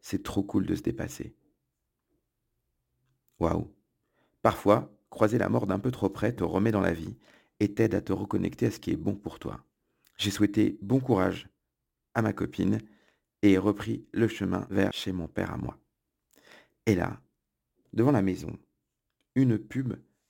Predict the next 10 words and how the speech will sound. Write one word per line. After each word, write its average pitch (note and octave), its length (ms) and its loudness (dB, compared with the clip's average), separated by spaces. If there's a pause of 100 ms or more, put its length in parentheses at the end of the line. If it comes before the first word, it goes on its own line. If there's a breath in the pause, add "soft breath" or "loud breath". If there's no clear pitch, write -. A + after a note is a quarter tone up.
(340)
pour G2+ 140 0
le F#2+ 60 2
semi-marathon A2 680 0
de G2+ 100 -2
Boulogne F2 440 -2 (760)
qui - 140 -6
démarrait G2 400 2
dans F#2 240 -2
une G2 140 -2
semaine. D#2+ 400 -4